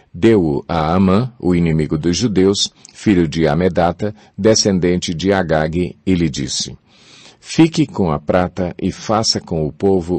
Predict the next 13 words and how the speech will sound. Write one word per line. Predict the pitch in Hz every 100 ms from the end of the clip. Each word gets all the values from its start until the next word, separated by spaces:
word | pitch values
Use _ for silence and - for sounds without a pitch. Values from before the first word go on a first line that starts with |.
| 90
o |
que | 85 101
você | 85 82 -
achar | 80 - 92 80
melhor." | 90 78 64 69 - - _ _ _ _ - - -
Assim, | - 120 - 95 90 110 117
no | - 101
décimo | 95 135 156 - 90
terceiro | 78 85 - 107 98 82
dia | 78 82 80
do | 85
primeiro | 113 101 80 78
mês, | 95 104 117 87 -